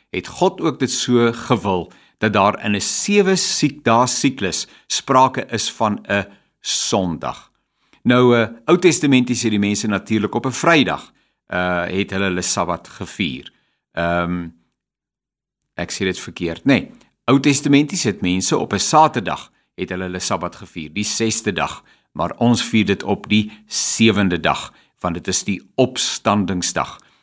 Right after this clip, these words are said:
Van die vroegste tye af het Nuwe Testamentiese Christene hulle rustdag, die dag, die dag van Christus se opstanding gemaak. Nou is dit baie interessant, nê, dat Sondag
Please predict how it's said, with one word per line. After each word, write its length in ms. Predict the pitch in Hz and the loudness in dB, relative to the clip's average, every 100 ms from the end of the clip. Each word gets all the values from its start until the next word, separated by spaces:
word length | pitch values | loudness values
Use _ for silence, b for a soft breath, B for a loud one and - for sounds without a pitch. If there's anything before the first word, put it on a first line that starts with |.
| b _ | b _
Van 260 | - 120 | 0 2
die 140 | 104 - | 2 -2
vroegste 540 | - 208 - - 135 | 0 2 2 0 0
tye 280 | 110 98 82 | 0 -2 -2
af 260 | 76 73 - _ _ - | -4 -6 -12 _ _ -4
het 220 | 90 92 | -2 0
Nuwe 400 | 98 135 180 180 | 4 6 6 4
Testamentiese 760 | 165 135 139 120 110 110 - | 2 2 2 4 2 -2 -4
Christene 640 | - 113 107 - 92 78 - b b _ | -4 -2 -2 -2 -4 -6 -10 b b _
hulle 240 | 104 160 185 | 2 6 4
rustdag, 580 | 120 127 - - 80 - - _ _ | 4 2 2 0 -2 -4 -20 _ _
die 160 | - 104 | -4 0
dag, 240 | 113 110 120 104 104 | 0 0 -2 -2 -2
die 140 | 107 | 0
dag 220 | 107 107 - | 2 0 -2
van 240 | - 101 95 - - | 0 0 -2 -8 -4
Christus 500 | 120 - 110 101 - B - | -2 0 -2 -2 -6 B -6
se 240 | - 104 - - | -2 -2 0 0
opstanding 1000 | 127 - - - - 110 107 98 101 95 - - | 0 0 -4 -4 0 2 2 0 0 -2 -8 -6
gemaak. 460 | 95 80 64 - b b b b - | -4 -2 -4 -10 b b b b 0
Nou 100 | 139 | 2
is 80 | 143 | 6
dit 60 | |
baie 140 | 139 170 | 6 4
interessant, 460 | 131 123 117 104 | 0 0 -2 0
nê, 240 | 135 156 160 B B | 0 0 -4 B B
dat 180 | 107 101 | -4 -4
Sondag 600 | - - 196 151 101 - | 0 2 4 4 2 0